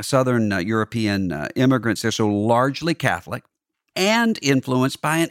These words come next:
Air Force base. So we had a, a major, it still, still do, have a major Air Force base there, Keesler.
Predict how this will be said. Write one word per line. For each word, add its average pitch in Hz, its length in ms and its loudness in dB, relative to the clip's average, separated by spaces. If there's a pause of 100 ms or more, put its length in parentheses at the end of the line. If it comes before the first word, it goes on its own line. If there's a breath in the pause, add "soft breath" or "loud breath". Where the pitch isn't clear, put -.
Air 196 180 0
Force 104 340 -2
base. - 420 -14 (500 loud breath)
So 135 360 2
we 131 180 0
had 131 200 2
a, 123 220 0
a 104 100 2
major, 117 720 -2
it 98 160 -4
still, 104 340 -4 (160)
still 101 220 -2
do, 101 300 0
have 107 160 0
a 107 60 0
major 107 440 0
Air 120 160 0
Force 110 320 -4
base 87 300 -4
there, 98 120 -2
Keesler. 95 640 -4